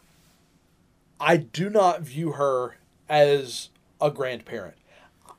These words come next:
I, I choose not to because I am an American. That is, that is their moment. Have your moment. I respect your moment.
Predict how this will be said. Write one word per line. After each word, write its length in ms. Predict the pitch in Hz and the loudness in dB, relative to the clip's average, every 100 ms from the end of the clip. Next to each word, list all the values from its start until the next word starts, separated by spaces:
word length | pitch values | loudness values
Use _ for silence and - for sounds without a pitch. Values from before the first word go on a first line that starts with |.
| _ | _
I, 220 | 156 170 - - - _ | 2 2 0 -14 -20 _
I 180 | 151 175 | 0 0
choose 460 | 151 - 208 220 160 | 0 -4 -2 -2 -2
not 460 | 165 175 240 440 | -2 -2 -2 -6
to 480 | - 269 277 294 294 _ _ _ - | -8 -4 -2 -4 -6 _ _ _ -14
because 1300 | 123 190 180 - - - 269 285 185 127 131 135 131 - _ _ - _ _ - | -4 -4 -4 -12 -18 -6 2 6 6 6 2 -2 -6 -16 _ _ -20 _ _ -2
I 500 | 156 156 160 160 - - | 2 2 2 -2 -10 -8
am 520 | 151 143 135 131 131 _ _ _ | -2 0 -2 -6 -16 _ _ _
an 120 | 143 | -10
American. 460 | 127 123 95 78 - _ _ _ _ _ _ _ _ _ _ - | -6 -6 -8 -10 -20 _ _ _ _ _ _ _ _ _ _ -20
That 400 | 120 131 180 226 | -2 6 6 6
is, 300 | 202 - - - | 2 -4 -10 2
that 220 | 170 226 | 4 4
is 180 | 170 160 - - | 0 -6 -12 -20
their 640 | 123 117 151 160 156 117 90 _ _ _ _ _ 151 | -18 0 2 4 2 -2 -6 _ _ _ _ _ -14
moment. 520 | 139 135 113 - - _ _ _ _ | -6 -4 -6 -12 -20 _ _ _ _
Have 340 | - 208 202 160 | -2 2 2 2
your 140 | 165 | 0
moment. 340 | 151 120 85 - | 0 -6 -10 -2
I 80 | 156 | 0
respect 540 | 180 - 262 269 - | 0 0 0 0 -6
your 180 | 160 170 | -4 -2
moment. 400 | 165 175 104 | 0 0 -4